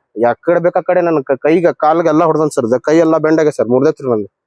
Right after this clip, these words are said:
ಮುಂದ್ ಸ-, ಮುಂದಿಂದೆಲ್ಲ ಬೆಂಡ್ ಆಗ್ಯದ ಸರ್. ಹಾ, ಆಮೇಲೆ ಮತ್ತೇನ್ ಮಾಡಿದಾರೆ, ನಮ್ ಲೇಬರ್ ಇದ್ರು ಸರ್, ನಾ-, ನಾಗಾರ್ಜುನ್ ಮಾದಾರ, ಹುಲ್ಗಪ್ಪ, ಆ, ಲಕ್ಷ್ಮಿ, ಮತ್ತ ರಘು ಸರ್, ಇವರೆಲ್ಲ ಜಗಳ ಬಿಡಿಸಿದ್ರು ಸರ್. ಜಗಳ, ಜಗಳ ಬಿಡಿಸಂತಲೇ ನಾನ್ ಸೀದಾ ಸಿವಿಲ್ ಹಾಸ್ಪಿಟಲ್ಗೆ ಹೋಗಿ ಎಲ್ಲ ತ-, ಇದನ್ನ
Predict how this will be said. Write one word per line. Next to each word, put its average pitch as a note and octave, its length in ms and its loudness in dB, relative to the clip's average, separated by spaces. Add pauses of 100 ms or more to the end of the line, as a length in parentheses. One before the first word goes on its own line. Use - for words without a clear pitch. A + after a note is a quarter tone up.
(340)
ಮುಂದ್ C#3 160 -2
ಸ-, - 180 -6
ಮುಂದಿಂದೆಲ್ಲ D3 420 2
ಬೆಂಡ್ C#3+ 220 -2
ಆಗ್ಯದ C#3 140 0
ಸರ್. G#2+ 180 -12 (580)
ಹಾ, D3 160 2
ಆಮೇಲೆ D3+ 420 2
ಮತ್ತೇನ್ D#3+ 380 0
ಮಾಡಿದಾರೆ, D#3+ 420 2 (560)
ನಮ್ D3+ 180 2
ಲೇಬರ್ D#3 260 2
ಇದ್ರು D#3+ 200 0
ಸರ್, B2+ 260 0
ನಾ-, B2 320 0
ನಾಗಾರ್ಜುನ್ D3 500 0
ಮಾದಾರ, D3 320 0
ಹುಲ್ಗಪ್ಪ, C#3 480 0 (600)
ಆ, A#2+ 100 -2
ಲಕ್ಷ್ಮಿ, D3 600 0 (460)
ಮತ್ತ B2 160 -2
ರಘು C3+ 340 0
ಸರ್, B2+ 180 -2 (220)
ಇವರೆಲ್ಲ D3 320 2
ಜಗಳ D3+ 260 -2
ಬಿಡಿಸಿದ್ರು D3+ 360 -10
ಸರ್. - 160 -10 (360)
ಜಗಳ, D3+ 300 0
ಜಗಳ C#3+ 280 0
ಬಿಡಿಸಂತಲೇ E3+ 420 -2
ನಾನ್ E3+ 180 2
ಸೀದಾ D#3+ 600 0 (400)
ಸಿವಿಲ್ F3+ 160 2
ಹಾಸ್ಪಿಟಲ್ಗೆ F3+ 360 0
ಹೋಗಿ G3 240 2
ಎಲ್ಲ E3 340 2
ತ-, C3+ 320 2
ಇದನ್ನ D#3 240 2